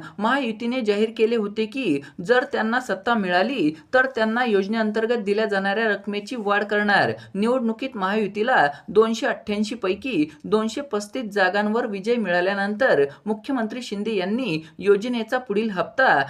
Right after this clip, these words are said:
एकवीसशे रुपये असणार आहे अशी मोठी घोषणा केली आहे. त्यानंतर पॅन कार्ड संदर्भात मोठी बातमी. आता सर्वांनाच मिळणार नवीन पॅन कार्ड. केंद्र सरकार लवकरच पॅन कार्ड अपडेट करणार आहे.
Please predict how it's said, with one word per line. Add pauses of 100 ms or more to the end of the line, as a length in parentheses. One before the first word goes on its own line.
(140)
एकवीसशे
रुपये (100)
असणार
आहे (300)
अशी
मोठी
घोषणा (180)
केली
आहे. (640)
त्यानंतर
पॅन
कार्ड
संदर्भात
मोठी
बातमी. (120)
आता
सर्वांनाच
मिळणार
नवीन
पॅन
कार्ड. (1300)
केंद्र
सरकार
लवकरच
पॅन
कार्ड
अपडेट
करणार
आहे.